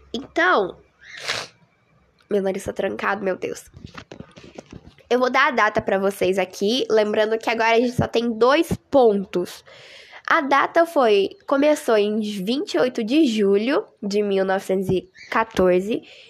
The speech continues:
e foi terminado no dia onze de novembro de mil novecentos e dezoito. Lembrando, foram quatro anos de guerra completinhos. Quatro anos e alguns meses ainda.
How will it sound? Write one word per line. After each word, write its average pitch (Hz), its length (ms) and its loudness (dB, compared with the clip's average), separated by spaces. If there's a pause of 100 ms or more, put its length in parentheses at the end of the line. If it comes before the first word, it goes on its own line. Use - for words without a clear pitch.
(120)
e 320 120 0
foi 359 260 0
terminado 285 580 0
no 247 60 -2
dia 240 260 0 (160)
onze 330 460 4
de 277 160 0
novembro 285 640 2
de 254 140 0
mil 269 180 0
novecentos 285 520 2
e - 20 6
dezoito. 262 480 4 (340)
Lembrando, 220 600 2
foram 202 260 0
quatro 349 580 2
anos 302 300 2
de 269 80 0
guerra 262 300 0
completinhos. 285 1300 -2 (260)
Quatro 330 380 0
anos 277 320 0
e 247 60 0
alguns 277 400 2
meses 339 380 2
ainda. 302 360 -2